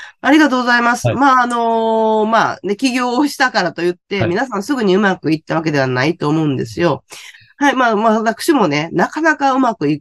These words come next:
Speaker 1: いかなかったことがもう何年もありました。で、まあ、
Speaker 2: はい。
Speaker 1: 父にね、もう辞めたいっていうことなんですよ。
Speaker 2: ほ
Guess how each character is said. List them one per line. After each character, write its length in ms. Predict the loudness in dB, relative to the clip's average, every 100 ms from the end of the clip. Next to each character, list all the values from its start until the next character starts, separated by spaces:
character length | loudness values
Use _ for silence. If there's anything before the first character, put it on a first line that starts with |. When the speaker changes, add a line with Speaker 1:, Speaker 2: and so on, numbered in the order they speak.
| -6
Speaker 1:
い 80 | -2
か 120 | 0
な 100 | 0
か 100 | -2
っ 80 | -4
た 80 | -8
こ 100 | -8
と 120 | -4
が 80 | -4
も 80 | -2
う 20 |
何 240 | 0 2 2
年 140 | 2
も 200 | 0 -4
あ 60 | -2
り 80 |
ま 160 | 0 -2
し 60 | -4
た。 160 | -8
で、 160 | 0 2
ま 80 | 2
あ、 20 |
Speaker 2:
は 20 |
い。 20 |
Speaker 1:
父 280 | 0 -2 0
に 120 | 0
ね、 240 | -2 -8 -12 _ _ _
も 120 | -2 2
う 20 |
辞 140 | 4
め 220 | 4 2 0
た 180 | -2
い 60 | -2
っ 60 | -4
て 160 | -6
い 20 | -6
う 40 |
こ 140 | -6
と 60 | -6
な 140 | -8
ん 80 | -4
で 80 | -4
す 120 | -4
よ。 60 |
Speaker 2:
ほ 40 | -8